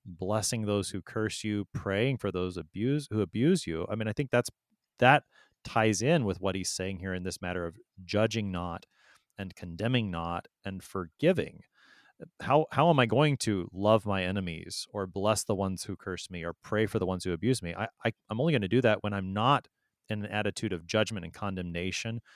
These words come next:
Rather, I'm seeking to forgive them as I've been forgiven first by God. I,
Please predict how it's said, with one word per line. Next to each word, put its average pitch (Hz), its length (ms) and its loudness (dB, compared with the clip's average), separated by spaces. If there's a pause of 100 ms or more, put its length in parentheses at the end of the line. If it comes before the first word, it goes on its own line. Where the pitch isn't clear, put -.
(200)
Rather, 104 240 2
I'm 95 120 -2
seeking - 400 -6
to 90 100 -10
forgive 120 580 0
them 82 320 -4 (600)
as 127 180 6 (100)
I've 135 220 4
been 113 180 0
forgiven 92 600 -4 (140)
first - 420 -4
by 78 180 -6
God. 90 440 -6
I, 107 100 -4